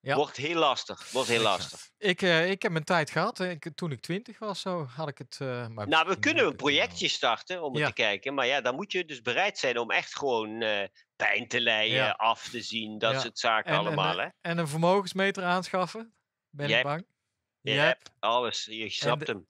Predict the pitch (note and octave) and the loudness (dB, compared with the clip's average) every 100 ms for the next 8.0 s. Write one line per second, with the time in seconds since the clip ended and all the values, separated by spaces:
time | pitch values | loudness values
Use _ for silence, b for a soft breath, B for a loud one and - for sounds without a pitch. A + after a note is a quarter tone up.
0 | G#2 A2+ B2+ B2 A2+ A2+ F#3 F3+ E3+ F3 | -2 2 4 4 4 4 4 2 2 2
1 | F3 E3+ D#3 E3 - D3 D#3 C#3+ B2 A#2+ | 0 -4 -4 -4 -6 -8 -8 -8 -6 -2
2 | A#2 A#2 A2+ C#3 E3 B2 G#2+ F#2 F2 E2+ | 0 2 4 4 2 0 -4 -2 -4 -6
3 | D#2+ B B B B B G3+ G#3+ A3 A3 | -10 B B B B B -2 -2 0 2
4 | A3+ A3+ G#3+ G3+ G#3+ G3+ F#3+ F3 F3 E3 | 0 2 0 2 0 2 0 2 2 2
5 | D3 C#3 C3+ - B2 A#2+ A2 A#2+ A2 G#2+ | 2 2 0 -2 -6 -6 -6 -6 -4 -4
6 | G2+ D#3 G3 D#3 D#3+ E3 _ _ D3 C#3 | 0 0 2 2 0 -2 _ _ 2 4
7 | C#3+ C#3+ D#3 E3+ F2 D#3 D3+ D3+ C#3+ | 4 2 0 -2 -2 -2 0 0 2